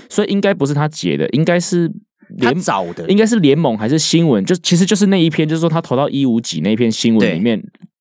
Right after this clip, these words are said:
Speaker 1: 这的图就是只有那样子而已。
Speaker 2: 嗯哼。
Speaker 1: 其实那个时候我也有注意到，就是说他的手臂的确是，光看手臂的确是呈现出了我们一般所说的倒 W 这个状况。
Speaker 2: 对。
Speaker 1: 因为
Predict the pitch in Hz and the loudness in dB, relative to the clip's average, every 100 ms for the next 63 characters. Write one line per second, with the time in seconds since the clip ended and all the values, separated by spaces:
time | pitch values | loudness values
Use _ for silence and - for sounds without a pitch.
0 | - 202 135 117 110 104 156 131 120 95 | -2 0 0 -2 -2 0 0 -2 -2 0
1 | 107 92 80 73 78 71 117 110 117 127 | 0 -4 -6 -4 -2 -2 -4 -2 -2 -2
2 | - 190 190 208 180 165 151 170 151 160 | 0 0 2 2 0 0 0 2 2 2
3 | 113 - 135 135 120 120 120 120 127 113 | 0 0 0 0 0 -2 -4 -4 -2 -2
4 | - 85 80 107 101 101 127 113 120 104 | -2 -4 0 0 0 0 0 0 0 -2
5 | - - - _ _ _ - 202 208 220 | -4 -20 -20 _ _ _ -4 -2 0 -2
6 | 170 107 98 135 113 135 135 101 101 120 | 0 -2 0 -2 0 0 0 -2 0 -2
7 | 110 110 92 87 104 110 104 80 95 90 | 0 0 2 0 0 0 -2 -4 -4 -2
8 | 104 90 82 80 76 78 87 85 107 | -4 -2 -4 -4 -4 -4 -4 -2 -2